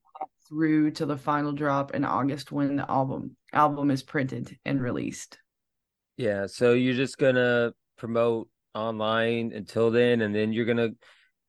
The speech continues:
Speaker 2: and then you're gonna play live, or is this
Speaker 1: No, yeah, it's gonna be live. I,
Speaker 2: That's gonna
Speaker 1: I'm
Speaker 2: be a
Speaker 1: doing
Speaker 2: while. It's gonna be a while.
Speaker 1: Yeah, n-, well, it's gonna be, it's gonna be February. I'm, I'm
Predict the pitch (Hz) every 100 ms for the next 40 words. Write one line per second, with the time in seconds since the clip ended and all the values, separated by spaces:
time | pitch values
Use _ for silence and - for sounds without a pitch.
0 | - 147 113 120 120 117 - 127 123 120
1 | 123 127 131 120 107 101 104 104 101 101
2 | _ _ 101 104 98 - 277 _ _ _
3 | _ _ _ _ _ _ _ _ _ 190
4 | 185 175 151 101 143 165 196 185 170 165
5 | 147 135 131 71 120 - 156 143 131 120
6 | 123 127 117 - 156 127 123 120 127 131
7 | - _ _ _ _ _ _ _ _ _
8 | _ - - 196 185 175 214 214 226 226
9 | 220 - 277 262 220 202 - - 196 240
10 | 233 208 196 190 - 196 180 180 175 175
11 | 131 180 185 180 -